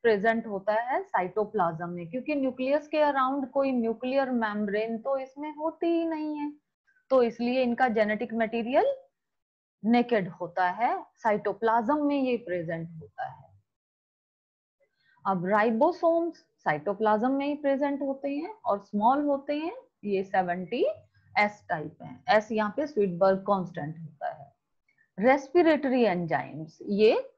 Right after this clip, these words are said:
membrane के साथ ही associated होते हैं। अब kingdom monera को हम mainly दो groups में divide करते हैं,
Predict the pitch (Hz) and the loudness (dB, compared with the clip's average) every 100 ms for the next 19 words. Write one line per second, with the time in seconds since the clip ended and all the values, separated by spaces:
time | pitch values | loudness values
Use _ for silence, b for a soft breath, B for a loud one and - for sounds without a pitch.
0 | _ _ 196 214 208 202 202 208 254 269 | _ _ 2 4 4 4 4 4 4 4
1 | 277 269 233 175 165 175 180 - 165 170 | 2 2 2 2 0 -4 -4 -6 -12 -10
2 | 156 151 151 165 _ - - - - _ | -12 -12 -18 -20 _ -20 -20 -20 -20 _
3 | _ _ _ _ _ _ 185 170 240 262 | _ _ _ _ _ _ -6 -2 2 6
4 | 294 302 262 208 190 180 180 180 190 180 | 6 6 4 2 4 4 4 2 0 0
5 | 170 392 453 - 196 214 254 269 262 185 | -2 -2 -4 -4 0 2 4 6 6 4
6 | 143 - _ _ _ 185 226 226 214 202 | -2 -12 _ _ _ 4 6 6 4 0
7 | 196 196 190 180 165 170 165 180 165 220 | -2 -6 -4 -2 -2 -2 -2 -6 -4 -6
8 | 330 | -4